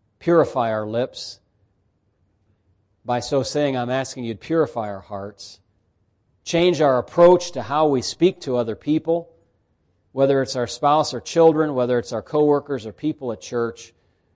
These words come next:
whether it's people out and about in the streets, that we would use kind and loving words, truthful words, and that we would not use some excuse that we're righteously indignant and so we spout off at the mouth.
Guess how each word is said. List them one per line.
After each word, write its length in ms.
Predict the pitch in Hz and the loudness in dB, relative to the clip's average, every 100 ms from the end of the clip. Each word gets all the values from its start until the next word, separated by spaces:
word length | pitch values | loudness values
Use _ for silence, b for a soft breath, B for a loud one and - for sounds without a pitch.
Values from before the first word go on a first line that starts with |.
| _ _ _ | _ _ _
whether 260 | 127 139 131 | 0 2 0
it's 140 | - | -2
people 340 | 156 156 139 | -4 -2 0
out 220 | 131 143 135 | 2 2 0
and 100 | 127 | -2
about 340 | 120 131 131 | 0 2 0
in 100 | 120 | -2
the 60 | 113 | -8
streets, 600 | - 147 147 123 - - | -8 -4 -4 -4 -10 -12
that 180 | 113 113 | -12 -6
we 140 | 135 | -2
would 200 | 131 110 | -2 -2
use 580 | 120 135 131 113 - - _ _ _ _ | -2 2 0 -2 -8 -14 _ _ _ _
kind 600 | - 151 151 151 147 139 - _ _ _ _ 113 | -4 0 0 0 -2 -6 -16 _ _ _ _ -14
and 140 | 107 | -4
loving 420 | 120 139 135 120 | 2 2 2 -2
words, 640 | 117 120 107 95 - - _ _ _ _ _ _ _ _ _ _ _ _ | 0 -2 -2 -8 -14 -16 _ _ _ _ _ _ _ _ _ _ _ _
truthful 580 | - 143 143 - 131 113 | -4 0 0 0 -6 -4
words, 600 | 113 113 101 87 - - _ _ _ _ _ _ - | -2 -4 -6 -10 -16 -16 _ _ _ _ _ _ -14
and 80 | 120 | -2
that 60 | |
we 100 | 151 | 0
would 120 | 147 | 2
not 220 | 160 151 147 | 0 0 4
use 200 | 151 - | 2 2
some 220 | 165 143 | 0 -2
excuse 760 | - - - 160 170 131 - | -2 -8 -4 2 4 2 -2
that 120 | 120 113 | -12 -4
we're 320 | 127 131 104 b b b b | 0 0 -2 b b b b
righteously 720 | 120 156 170 160 - 156 147 127 | 2 2 2 -2 -4 0 2 2
indignant 580 | 120 107 160 123 113 | 0 2 0 0 -8
and 140 | 104 101 | -10 -8
so 220 | - 127 | -2 -2
we 180 | 123 117 | 0 -4
spout 540 | - - - 143 143 | -8 -8 0 2 4
off 280 | 131 131 - | 4 2 -2
at 140 | 123 | -12
the 60 | 110 | -10
mouth. 440 | 107 123 113 98 | -8 -4 -4 -6